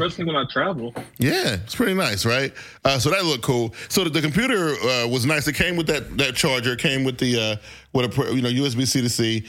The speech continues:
Speaker 2: and it came with a, um, a S Pen, but not a smart S Pen. S Pen was, like, a regular S Pen, not a, not a Bluetooth fancy S Pen. Uh, but other than that, it was dope, though. You know what I'm saying? It was
Speaker 1: Be-,
Speaker 2: cool.
Speaker 1: before we get into today's, do you think,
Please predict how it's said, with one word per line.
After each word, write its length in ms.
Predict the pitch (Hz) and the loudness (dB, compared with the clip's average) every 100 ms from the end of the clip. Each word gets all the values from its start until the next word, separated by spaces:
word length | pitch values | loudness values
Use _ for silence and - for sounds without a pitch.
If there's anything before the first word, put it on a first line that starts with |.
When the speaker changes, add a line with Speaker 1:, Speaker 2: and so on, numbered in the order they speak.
| - | -6
Speaker 2:
and 100 | - | -2
it 60 | 113 | 0
came 240 | 151 139 | 0 0
with 140 | 127 117 | 0 0
a, 220 | 98 104 | 0 -2
um, 80 | 98 - | -2 -2
a 100 | - | 0
S 160 | 160 - | 0 0
Pen, 280 | 151 127 | 0 0
but 280 | 123 110 95 | 0 -2 -2
not 220 | 120 147 | 0 0
a 60 | 123 | 0
smart 320 | 120 131 117 | 0 0 0
S 160 | 101 - | -2 0
Pen. 120 | 101 | 0
S 180 | 107 113 | 0 0
Pen 180 | 117 107 | 0 0
was, 120 | 101 | 0
like, 220 | 101 95 - - - - | -2 -4 -14 -20 -8 -2
a 40 | |
regular 400 | 101 127 120 110 95 | 2 2 2 0 0
S 160 | 92 | 0
Pen, 180 | - 95 | -2 0
not 160 | 107 95 | 0 0
a, 160 | 87 98 | -2 -2
not 160 | - 95 | -2 0
a 40 | |
Bluetooth 600 | 90 98 90 104 90 90 - _ _ _ - | 0 -2 0 -2 -2 -4 -12 _ _ _ 0
fancy 400 | 123 120 107 101 | 2 2 0 0
S 160 | 95 | 0
Pen. 300 | - 101 92 82 - - - | 0 0 0 -4 -12 -20 -2
Uh, 300 | 107 104 110 - | 0 0 -2 -2
but 120 | 113 120 | 0 2
other 100 | 120 | 2
than 100 | 113 | 0
that, 80 | 127 | 0
it 40 | |
was 140 | 95 95 | 0 0
dope, 240 | 98 98 | 0 0
though. 160 | - - | -2 -2
You 140 | 107 104 | 0 0
know 80 | |
what 80 | 104 | -2
I'm 80 | - | -4
saying? 280 | - - 110 | -4 -2 -2
It 40 | |
was 100 | 113 | 0
Speaker 1:
Be-, 40 | 156 | 0
Speaker 2:
cool. 140 | 135 | 2
Speaker 1:
before 260 | 160 202 214 | 2 2 2
we 80 | 220 | 2
get 160 | 196 | 0
into 220 | 190 180 | 0 -2
today's, 680 | 160 151 139 156 147 127 117 - 123 | -4 -2 0 0 0 -2 -4 -8 0
do 80 | |
you 300 | 156 190 226 208 | 2 2 2 0
think, 400 | - 170 120 117 | -2 0 -2 -6